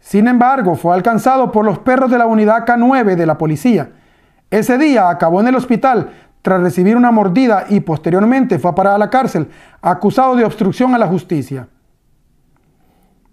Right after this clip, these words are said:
Por alguna razón, ese día Rentería fue fichado como José Galeana e incluso dio otra fecha de nacimiento,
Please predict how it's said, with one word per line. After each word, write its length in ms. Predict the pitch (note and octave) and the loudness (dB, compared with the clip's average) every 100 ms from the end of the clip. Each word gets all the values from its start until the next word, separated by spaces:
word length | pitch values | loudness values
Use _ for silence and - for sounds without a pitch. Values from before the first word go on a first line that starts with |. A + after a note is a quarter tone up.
| _ | _
Por 160 | D4 C#4 | 0 2
alguna 320 | B3+ C#4 C4+ | 2 2 2
razón, 420 | B3 A#3 C#4 C4 | 0 0 0 2
ese 220 | D4 G#3 | 0 0
día 240 | A3 B3 G3+ | 2 2 2
Rentería 480 | F3+ F3 A3+ A#3+ | -2 0 2 2
fue 200 | A#3 G#3+ | 0 0
fichado 400 | G#3 G#3 A#3 A#3+ | 0 0 0 0
como 220 | A3+ G3 D#3+ | -2 -2 0
José 300 | E3 G#3+ G#3+ | 0 -2 0
Galeana 560 | G3 F#3+ A3 G#3 C#3+ - - _ _ | 0 2 0 0 -4 -12 -20 _ _
e 140 | E3+ | 0
incluso 560 | A3 G#3 C4+ D4+ - F3+ | 0 0 0 0 0 -2
dio 240 | F3 A3+ | 0 0
otra 240 | A#3+ B3 - | 0 0 0
fecha 300 | B3 B3 G#3+ | -2 0 0
de 80 | |
nacimiento, 640 | F#3 F3+ F3 B3 A#3+ D3+ | 0 -2 0 0 0 -4